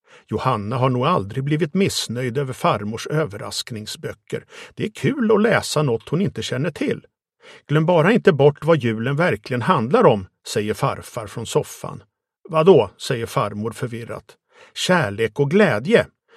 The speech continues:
God mat och att umgås med familjen." "Sånt har vi väl gott om här", säger farmor och ser sig omkring i det julpyntade rummet. "Jo, men människor glömmer lätt bort det. Istället drar de runt på stan, från affär till affär,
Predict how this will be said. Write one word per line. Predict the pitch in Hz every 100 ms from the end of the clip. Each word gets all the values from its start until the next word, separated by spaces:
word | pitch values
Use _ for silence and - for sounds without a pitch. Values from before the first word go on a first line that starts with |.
| -
God | - 175 240 208
mat | 110 123 135 -
och | 170
att | 151
umgås | 226 139 95 101 -
med | 143
familjen." | - - 107 104 - - - _ _ _ _ _ _
"Sånt | - 165 202 -
har | 160
vi | 131
väl | 120 127
gott | 147 202 -
om | 123
här", | 117 104 - -
säger | - 123
farmor | - 156 104 104 123
och | 139
ser | - 113
sig | 107 135
omkring | 127 - 127 110 127
i | 123
det |
julpyntade | 127 151 107 98 - 110 101 - 123 123
rummet. | 113 107 107 - - _ _ _ _ _ _ _ _ _ _ _ _ _ _ _ -
"Jo, | 143 170 202 -
men | 156 160
människor | 175 180 127 147 202
glömmer | 185 208 214
lätt | 185 214 -
bort | - 294 _ -
det. | 127 107 _ _ _
Istället | 123 - 165 123 107 147
drar | - 139 147
de | 165
runt | 123 135 131
på | -
stan, | - - 120 143 139 101
från | - - 120
affär | 117 - 151 170
till | 151 170
affär, | 170 - 120 120 110